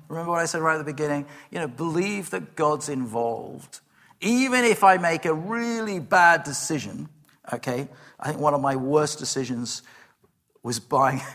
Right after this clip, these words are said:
<laughs> a very damp, old, too heavy caravan at some point in our life, which we really couldn't afford, but actually we thought this was gonna be a good option for us and our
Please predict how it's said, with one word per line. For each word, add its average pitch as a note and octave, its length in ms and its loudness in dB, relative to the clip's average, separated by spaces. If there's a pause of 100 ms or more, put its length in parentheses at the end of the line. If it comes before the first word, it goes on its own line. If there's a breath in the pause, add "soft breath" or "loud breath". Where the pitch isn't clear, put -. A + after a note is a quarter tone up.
(260 loud breath)
<laughs> - 380 -20
a D#3 100 0
very D#3 420 -2
damp, C3 680 2 (400)
old, C3 560 -4 (300)
too E3 380 -2
heavy B2+ 440 -6
caravan A#2+ 840 -2 (260 loud breath)
at D3 140 -8
some B2+ 200 -4
point B2 240 -2
in B2 60 -8
our B2 120 0
life, A#2+ 220 -2
which C3+ 180 -10
we C#3+ 120 -4
really D#3 420 0
couldn't C3+ 280 -6
afford, C3+ 480 -4 (240 loud breath)
but C#3+ 140 4
actually C#3+ 360 2
we B2+ 140 -6
thought C3+ 260 -6
this D3 160 -6
was C#3 80 -10
gonna C3 180 -6
be B2 80 -8
a B2+ 60 -6
good B2+ 240 -2
option A#2+ 340 -6
for A2+ 160 -4
us A#2 200 0
and A#2 100 -2
our A2 160 0